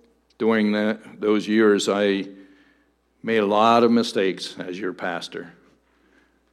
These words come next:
and you were very gracious and very merciful and very forbearing toward Hope and me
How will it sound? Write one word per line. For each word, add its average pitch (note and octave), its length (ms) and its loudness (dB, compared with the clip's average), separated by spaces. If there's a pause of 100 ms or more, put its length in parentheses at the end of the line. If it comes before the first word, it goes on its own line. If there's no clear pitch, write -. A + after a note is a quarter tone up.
(120)
and G2+ 520 -2
you G#2+ 140 -2
were G#2+ 160 2
very G#2+ 300 0
gracious G#2 640 -2 (800)
and A#2+ 160 -12
very G#2 200 0
merciful G2+ 680 -6 (1000)
and G2 220 -8
very G2+ 240 2
forbearing G2 920 0 (500)
toward G2 480 0 (220)
Hope G#2+ 300 -4
and G2+ 120 -4
me A#2 440 0